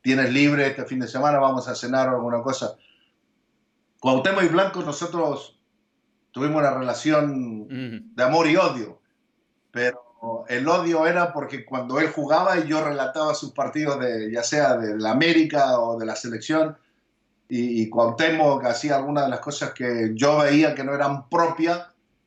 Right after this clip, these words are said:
Speaker 1: pues daba mi opinión.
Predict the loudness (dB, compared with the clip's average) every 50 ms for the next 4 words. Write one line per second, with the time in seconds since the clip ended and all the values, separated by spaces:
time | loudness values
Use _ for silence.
0 | _ _ _ _ _ _ _ _ _ _ _ _ _ _ -8 -4 -2 -2 -2 -2
1 | -4 -8 -12 -18 -20 -20 -20 -20 -16 -6 -2 0 2 4 4 2 2 2 0 -2
2 | -2 -4 -2 0 0 0 0 0 -4 -6 -12